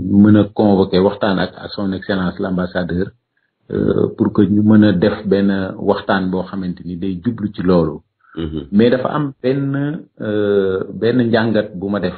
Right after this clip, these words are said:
Speaker 1: boo xamante ni même fii au niveau de Parme aussi am nañu situation boobu. Xam nga,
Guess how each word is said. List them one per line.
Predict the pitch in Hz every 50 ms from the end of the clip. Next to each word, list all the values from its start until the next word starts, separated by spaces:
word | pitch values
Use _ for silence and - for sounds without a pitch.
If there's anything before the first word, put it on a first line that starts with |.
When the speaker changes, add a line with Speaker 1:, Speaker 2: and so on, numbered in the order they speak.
| -
Speaker 1:
boo | 95 101 107
xamante | 104 - 113 113 104 98 85 -
ni | 85 82 90 113 175 214 - -
même | - - 110 110 123 131 127
fii | - 131 123
au | - 123 117 113
niveau | 113 110 107 101 107 98
de | 90 95
Parme | - - 95 92 90 90 95
aussi | 95 87 - - 80 - -
am | - 113 117 117
nañu | 117 117 113 113
situation | 107 - 117 - 98 90 85 87 - - 87 82
boobu. | 78 80 76 -
Xam | - - - 131 143
nga, | 123 127 123